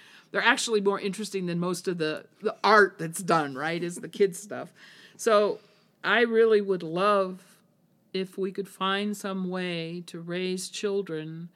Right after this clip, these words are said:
so that they could keep that, that place inside of themselves instead of having it, uh, destroyed.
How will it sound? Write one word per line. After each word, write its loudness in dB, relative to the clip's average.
so -6
that -8
they -6
could -10
keep -6
that, -10
that -12
place -10
inside -16
of -16
themselves -12
instead -14
of -10
having -8
it, -14
uh, -16
destroyed. -8